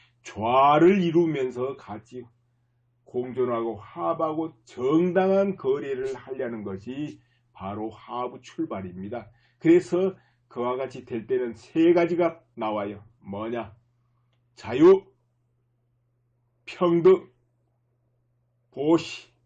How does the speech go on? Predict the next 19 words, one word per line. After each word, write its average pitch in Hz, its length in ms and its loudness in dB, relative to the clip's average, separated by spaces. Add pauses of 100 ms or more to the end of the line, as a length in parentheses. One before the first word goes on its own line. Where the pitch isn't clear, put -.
보시는 139 380 -4
이제 107 160 -4
불교 123 380 0
용어 107 200 -4
베푸는 123 440 -6
거죠. 120 500 -2 (840)
뭐 104 200 -8
기부가 117 520 -6
됐든 113 500 -6 (640)
나만 120 500 0
살고자 151 480 -6
하는 131 240 -6
것이 123 340 -4
아니고 117 480 -2
내 127 240 2
능력, 120 540 -4 (560)
내 135 300 0
복으로 139 540 0 (1700)
남도 196 580 0